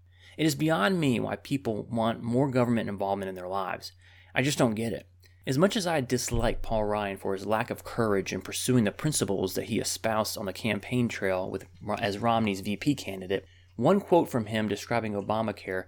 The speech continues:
has always stuck with me. He said, "Obamacare would deliver health care with the efficiency of the D M V and the compassion of the I R S." That is what the government as a whole does anytime it does anything.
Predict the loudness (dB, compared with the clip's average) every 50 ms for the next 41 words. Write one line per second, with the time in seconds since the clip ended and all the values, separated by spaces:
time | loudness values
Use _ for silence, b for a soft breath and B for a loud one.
0 | b b b b b b -4 -2 -2 0 0 2 2 2 0 -2 -2 -2 -2 -2
1 | -2 -6 -10 -10 -10 -10 -12 -14 -14 -18 b b b b b b b b b b
2 | b b -2 0 4 4 6 6 6 2 4 2 2 2 2 0 -2 -2 -2 2
3 | 4 4 4 2 2 -2 -4 -2 -2 -2 -2 -2 -2 0 -2 -2 -2 -4 -6 -4
4 | -4 -4 -4 -6 -8 -6 -8 -8 -6 0 0 0 0 0 -4 -6 -6 -6 -4 -2
5 | -2 -2 -2 -4 -4 -4 -2 -4 -4 -4 -4 -4 -4 -4 -4 -4 -4 -8 -12 B
6 | B B B B B B -4 -4 -4 -4 -6 -6 -6 -6 -4 -2 -2 -2 -2 -2
7 | -2 -2 -2 -2 -4 -4 -4 -6 -4 -2 0 0 0 -2 -6 -14 -16 -16 b b
8 | b b b b 0 2 2 2 2 0 -2 -4 -4 0 0 0 0 -2 -8 -8
9 | -6 -2 2 4 4 4 4 4 2 0 0 0 -2 -2 -2 -4 -4 -2 0 2
10 | 2 2 0 -2 2 2 4 4 4 2 0 -2 -14 _ -2 2 2 2 4 2
11 | 0 -2 -4 -4 -4 -2 -2 -2 -2 -2 0 2 2 2 2 0 -4 -10 -18 -18
12 | -10 -6 -6 -4 -2 -2 -4 -4 -4 -4 -6 -8 -8